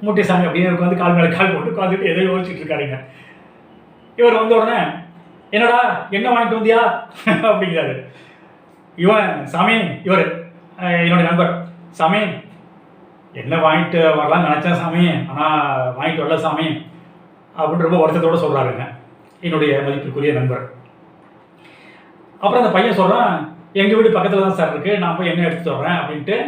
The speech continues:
இவரையும் கூட்டிட்டு போறான். இவரையும் கூட்டிட்டு ரெண்டு பேரும் சேர்ந்து போறாங்க, பக்கத்துல உள்ள வீட்டுக்கு போறாங்க, இந்த பையனோட வீட்டுக்கு. போய் அவன் வந்து எண்ணெய் ஒரு பாட்டில்ல ஊத்தி எண்ணெய் தர்றாங்க, ரெண்டு பேரும் எண்ணெய் எடுத்துட்டு வர்றாங்க.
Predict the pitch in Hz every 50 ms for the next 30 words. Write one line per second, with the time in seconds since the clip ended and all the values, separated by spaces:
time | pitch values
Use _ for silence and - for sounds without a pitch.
0 | - - 196 202 226 233 220 185 190 185 175 165 151 139 143 - - - - -
1 | - - 185 180 202 208 196 180 - 175 190 226 214 196 190 190 208 180 170 185
2 | 185 180 165 165 156 156 156 156 165 160 156 165 160 151 151 143 147 156 151 143
3 | - 135 135 135 135 135 135 131 131 143 143 151 151 135 127 123 135 131 131 120
4 | - - - - - - - - - 208 208 220 240 226 208 196 185 185 185 190
5 | 208 202 196 180 180 185 180 180 170 165 165 160 156 156 156 160 165 165 170 160
6 | 156 147 147 - 202 180 160 160 160 165 151 147 147 147 - 262 269 226 202 180
7 | 175 175 180 175 160 160 165 156 143 - - 151 143 143 143 135 131 127 131 165
8 | 175 -